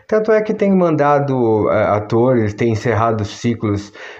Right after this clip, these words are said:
de contratos com seus atores mais importantes, que ganham fortunas pra não fazer nada, às vezes, pra ficar muito tempo, é, apenas no seu casting. E assim, cara, é, é nítido pra mim isso, é nítido que isso pra mim, eles fazem essa narrativa de quanto pior, melhor,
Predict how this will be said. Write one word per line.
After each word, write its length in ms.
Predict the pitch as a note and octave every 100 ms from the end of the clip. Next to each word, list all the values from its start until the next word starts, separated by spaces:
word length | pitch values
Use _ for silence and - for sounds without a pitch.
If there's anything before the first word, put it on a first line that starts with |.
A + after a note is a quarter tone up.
| -
de 160 | E2 G2+
contratos 640 | A2 A2 A2 A2 G#2+ -
com 140 | G#2+
seus 300 | G2+ A2 G#2
atores 1160 | G#2 - F#2 G#2 B2+ A#2+ G#2+ G2 F#2+ - - -
mais 280 | G2 G2+ G#2+
importantes, 800 | F#2+ F#2 - G#2 B2 B2+ G#2+ -
que 120 | G#2+
ganham 360 | G2 G2+ G#2 F#2+
fortunas 840 | - F#2+ - A2+ C3+ A#2+ G#2 G2+
pra 160 | - G#2+
não 120 | G2+
fazer 300 | G#2+ F#2+ G2
nada, 360 | G2 A2 G2
às 100 | F#2+
vezes, 360 | F2 B2+ B2 G2+
pra 180 | - G#2
ficar 160 | -
muito 260 | G#2+ G#2 G#2
tempo, 460 | G#2+ G#2 G2 G2 - - - -
é, 160 | F2+ F2+
apenas 420 | F#2 - A2 G#2+
no 60 | G#2+
seu 240 | - G2
casting. 880 | - G#2 A2+ B2+ A#2+ A2 - G2 F2+ - - - - - -
E 340 | C3+ D#3 D#3
assim, 580 | F3 F3 - C3 G#2 F#2+
cara, 480 | G#2 F#2+ F#2 F2+ - -
é, 520 | G2 G#2 G#2 - B2
é 40 |
nítido 520 | C3 D3 D#3 C#3+ A#2
pra 180 | G2+ G#2
mim 220 | G#2 F#2+
isso, 240 | E2+ - G2
é 80 | G#2
nítido 440 | A2 G#2+ A#2 G#2+
que 140 | G#2
isso 260 | G#2+ A2 G#2
pra 200 | A2 G#2
mim, 180 | G#2 A2
eles 300 | A2 A2 -
fazem 320 | A2 G#2+ G#2
essa 160 | G2+ G#2+
narrativa 420 | G#2 G#2+ A2 G#2
de 80 | G2+
quanto 260 | G#2+ G2+
pior, 300 | - G#2 G#2
melhor, 500 | G2+ F#2+ G2+ B2 C#3